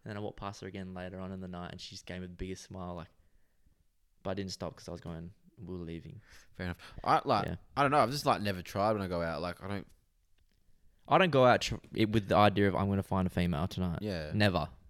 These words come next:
Speaker 1: Never. I just go out, have a good time.
Speaker 2: Yeah.
Speaker 1: And if it happens, it happens.
Speaker 2: I, yeah. I, if I'm full fucked, I think I've definitely tried before.
Speaker 1: Hmm.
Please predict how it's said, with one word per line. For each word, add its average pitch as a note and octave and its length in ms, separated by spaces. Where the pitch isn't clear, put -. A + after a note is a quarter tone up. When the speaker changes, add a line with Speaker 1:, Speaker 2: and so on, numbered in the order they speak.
Speaker 1:
Never. F#2 260
I A#2 80
just A2+ 140
go G#2+ 100
out, F#2+ 100
have F#2+ 120
a F#2+ 40
good F2+ 140
time. F2+ 260
Speaker 2:
Yeah. F2 220
Speaker 1:
And G#2 120
if G2 60
it - 40
happens, F2+ 260
it F2 40
happens. F#2 460
Speaker 2:
I, - 60
yeah. E2+ 320
I, A2+ 260
if C3 140
I'm D#3 200
full - 460
fucked, - 420
I F2+ 100
think F#2 200
I've E2+ 140
definitely E2 360
tried E2 260
before. D#2 420
Speaker 1:
Hmm. E2+ 240